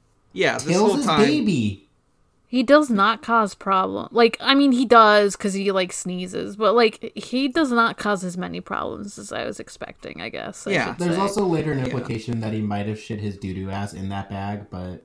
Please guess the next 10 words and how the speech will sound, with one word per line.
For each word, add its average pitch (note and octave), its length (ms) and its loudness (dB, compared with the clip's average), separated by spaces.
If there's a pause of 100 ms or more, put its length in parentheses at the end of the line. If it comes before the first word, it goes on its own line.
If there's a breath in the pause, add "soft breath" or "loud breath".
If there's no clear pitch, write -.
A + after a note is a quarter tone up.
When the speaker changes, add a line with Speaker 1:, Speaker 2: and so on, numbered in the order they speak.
Speaker 2:
they G#2+ 120 -8
don't F#2+ 140 -8
talk F2 220 -14
about F2+ 240 -14
it. F2+ 180 -16 (1800)
Speaker 1:
Right. C3 560 -2 (320)
Uh, C#3 500 -4 (1300)
so, G3 600 0 (1080)
yeah, F#3 340 2 (100)
uh, E3 320 2